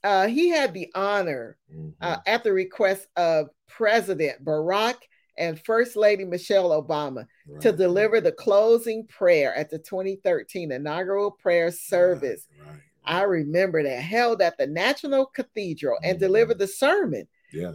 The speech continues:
Speaker 1: for the annual White House prayer breakfast in
Speaker 2: Mm-hmm.
Speaker 1: March twenty sixteen.
Speaker 2: Right, right, right.
Speaker 1: So today, Ebenezer, with the congregation of over six thousand, continues
Speaker 2: Uh-huh.
Speaker 1: to serve the Atlanta community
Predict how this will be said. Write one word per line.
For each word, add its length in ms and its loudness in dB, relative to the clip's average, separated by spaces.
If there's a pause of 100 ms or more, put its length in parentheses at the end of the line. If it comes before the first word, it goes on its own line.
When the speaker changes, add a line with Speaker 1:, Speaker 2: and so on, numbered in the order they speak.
Speaker 1:
for 180 6
the 320 -8
annual 540 4
White 340 2
House 380 0
prayer 360 0
breakfast 680 -4
in 160 0
Speaker 2:
Mm-hmm. 120 -6
Speaker 1:
March 420 -4
twenty 280 -4
sixteen. 680 -8 (120)
Speaker 2:
Right, 140 -20 (380)
right, 80 -20 (240)
right. 100 -20
Speaker 1:
So 280 8
today, 1040 6
Ebenezer, 680 2
with 220 -2
the 80 -6
congregation 840 -2
of 100 -2 (120)
over 400 2
six 640 0 (440)
thousand, 800 0
continues 580 -6
Speaker 2:
Uh-huh. 80 -4
Speaker 1:
to 60 -8
serve 380 2
the 140 0
Atlanta 340 0
community 640 -8